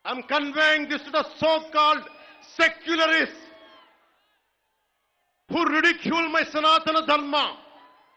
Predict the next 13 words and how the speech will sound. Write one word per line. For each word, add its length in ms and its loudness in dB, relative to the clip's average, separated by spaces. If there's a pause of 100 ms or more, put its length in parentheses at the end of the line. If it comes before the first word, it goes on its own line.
(540)
Let 280 -4
me 120 -2
tell 260 2
you 220 0 (360)
today, 520 -2 (1300)
and 280 0
I 60 2
will 160 -6 (180)
safeguard 800 0 (1400)
my 200 0
Sanatana 920 0
Dharma 600 0 (1040)
with 180 -2